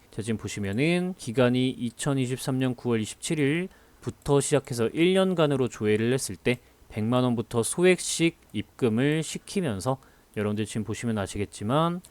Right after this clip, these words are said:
대략적으로 이십사 년도 하반기부터 시작해서 이십사 년도 대략적으로 상반기 끝나기 전부터 시작해서 여러분들 사십팔 퍼센트 수익분, 수익률,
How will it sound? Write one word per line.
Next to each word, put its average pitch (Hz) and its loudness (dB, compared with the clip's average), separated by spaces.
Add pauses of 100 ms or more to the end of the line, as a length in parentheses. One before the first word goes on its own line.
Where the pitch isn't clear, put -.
(280)
대략적으로 123 2 (100)
이십사 117 -4
년도 104 -2
하반기부터 160 0
시작해서 127 -4 (560)
이십사 113 -2
년도 143 4
대략적으로 101 -2
상반기 160 -2
끝나기 180 0
전부터 104 -2
시작해서 151 0
여러분들 95 -4
사십팔 - -4
퍼센트 165 0
수익분, 131 -6 (340)
수익률, 127 0